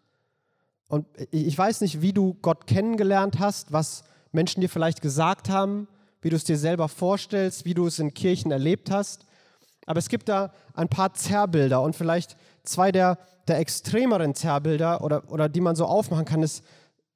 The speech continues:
viele Leute haben Gott als den, den, den kosmischen Kritiker erlebt. Und dieser Satz ist ganz schön bitte, „Gott, du kennst mich. Gott, du weißt jedes Detail aus meinem Leben.“ Oh, oh. Der sieht alles,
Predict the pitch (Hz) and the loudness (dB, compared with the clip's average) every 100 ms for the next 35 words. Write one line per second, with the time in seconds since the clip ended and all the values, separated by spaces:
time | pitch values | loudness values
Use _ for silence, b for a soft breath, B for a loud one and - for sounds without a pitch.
0 | - - 254 233 196 190 196 165 143 160 | -10 0 2 4 6 6 4 2 2 2
1 | 160 151 180 180 156 160 156 - 156 151 | 2 2 2 2 0 2 0 0 2 2
2 | 156 151 b b - 147 147 143 151 147 | 0 -4 b b -2 0 0 0 -2 0
3 | - 214 202 - - 220 220 151 - 110 | 0 0 -2 -2 -2 -2 -2 -4 -4 -6
4 | 110 104 98 - - - _ _ _ _ | -6 -6 -10 -20 -20 -20 _ _ _ _
5 | _ _ 160 180 190 175 196 - 165 185 | _ _ -6 0 0 0 -2 -4 -2 -2
6 | 196 190 165 147 202 - 185 - 196 190 | 0 -2 -2 -2 -2 -2 -4 -2 -2 -2
7 | - 110 - - _ _ _ _ _ - | -4 -4 -6 -18 _ _ _ _ _ -2
8 | 208 202 175 185 208 208 - 170 175 180 | 0 2 2 2 2 0 0 -2 0 0
9 | 175 147 147 139 151 180 180 b b b | 0 2 2 2 0 -2 -4 b b b
10 | b b _ _ _ - 156 - 131 127 | b b _ _ _ 0 0 4 2 2
11 | 160 - _ _ _ _ _ _ _ _ | 0 -10 _ _ _ _ _ _ _ _
12 | _ _ _ _ _ _ _ 151 156 214 | _ _ _ _ _ _ _ -2 0 2
13 | 196 202 208 214 - | 2 4 4 2 -6